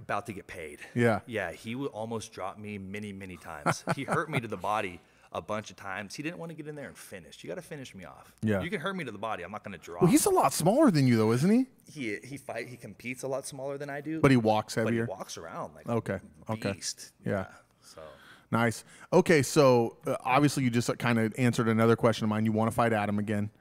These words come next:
Speaker 1: Mm-hmm.
Speaker 2: Um, so that's a, I think that's a good fight for you 'cause you get that win back, then it's two to one, you move on from him. Now, I've said this before on this show, and I've said it before a million times when I'm talking to young fighters. One of my first coaches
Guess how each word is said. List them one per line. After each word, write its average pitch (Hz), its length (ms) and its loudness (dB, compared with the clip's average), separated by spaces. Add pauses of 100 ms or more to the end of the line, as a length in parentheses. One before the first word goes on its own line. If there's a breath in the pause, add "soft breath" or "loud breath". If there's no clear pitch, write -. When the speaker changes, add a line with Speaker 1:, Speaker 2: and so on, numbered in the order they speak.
(100)
Speaker 1:
Mm-hmm. 101 280 -14
Speaker 2:
Um, 107 220 2
so 110 140 0
that's 110 240 0
a, 117 100 -4
I 127 160 2
think 139 220 0
that's 120 180 0
a 123 40 -2
good 110 200 0
fight 110 300 -2
for - 100 -8
you 113 240 0
'cause 110 160 -4
you 113 80 -8
get 123 200 0
that 123 160 4
win 113 200 2
back, 107 300 2
then 110 100 0
it's 110 160 -2
two 120 140 0
to 113 80 2
one, 107 260 2
you 104 60 0
move 110 200 2
on 104 200 -2
from 107 180 -4
him. 98 220 -4 (320 loud breath)
Now, 165 240 2 (520)
I've 156 180 0
said 233 200 8
this 202 140 4
before 135 360 4
on 117 120 4
this 117 100 0
show, 120 260 2
and 113 80 0
I've 107 120 -6
said 131 180 2
it 123 80 -4
before 123 300 0
a - 20 2
million 117 320 2
times 110 340 -2
when 110 120 -2
I'm 107 60 -4
talking 110 340 0
to 110 40 -2
young 107 220 -2
fighters. 107 460 2 (540 loud breath)
One 135 180 6
of 202 60 6
my 202 120 4
first 143 320 4
coaches 120 640 4